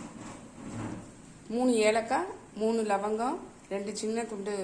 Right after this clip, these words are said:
பட்டை, ஸ்டார் அனீஸ் ஒண்ணு, ரெண்டு பிரிஞ்சி இலை. தேங்காய் பால் வந்து ஒரு ஒன்றரை டம்ளர் எடுத்திருக்கேன். அடுப்புல ப்ரெஷர் பேன் போட்டிருக்கேன்.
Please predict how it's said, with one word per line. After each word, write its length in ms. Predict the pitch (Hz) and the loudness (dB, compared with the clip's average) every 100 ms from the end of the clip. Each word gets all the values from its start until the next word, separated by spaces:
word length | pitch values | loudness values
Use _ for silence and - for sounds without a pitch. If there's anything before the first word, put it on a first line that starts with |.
| 190 | -4
பட்டை, 260 | 180 - 214 - - - - - - - - | -6 -2 -2 -2 -10 -20 -20 -20 -20 -20 -14
ஸ்டார் 340 | - 208 220 233 | 4 6 6 6
அனீஸ் 260 | 208 196 190 185 | 2 -2 -2 0
ஒண்ணு, 220 | 190 233 311 - - - - 190 | 0 0 -2 -8 -16 -16 -4 -2
ரெண்டு 240 | 208 214 202 190 185 | 0 0 0 0 -2
பிரிஞ்சி 280 | 202 185 185 | -4 -2 -2
இலை. 120 | 147 - - - - - - - - - - - - - - - - | -2 -8 -14 -20 -20 -20 -20 -18 -16 -16 -16 -20 -20 -20 -20 -20 -6
தேங்காய் 400 | 247 269 277 247 233 | 4 4 6 6 6
பால் 200 | 208 196 | 2 0
வந்து 180 | 196 254 | 0 2
ஒரு 100 | 233 202 | 2 2
ஒன்றரை 200 | 185 196 190 | 2 2 0
டம்ளர் 280 | 190 196 196 | 0 -2 -2
எடுத்திருக்கேன். 420 | 185 - - - - - - - - - - - - - - - - - - _ - - - - - - - - - - - 202 | -6 -12 -14 -18 -20 -20 -20 -20 -20 -20 -20 -20 -20 -18 -10 0 2 2 -2 _ -20 -20 -20 -20 -20 -20 -20 -20 -20 -20 -10 -4
அடுப்புல 240 | 226 233 196 | 0 0 2
ப்ரெஷர் 320 | 196 240 226 | 0 0 0
பேன் 180 | 214 190 | 0 0
போட்டிருக்கேன். 480 | 185 175 175 196 | -2 -4 -4 -4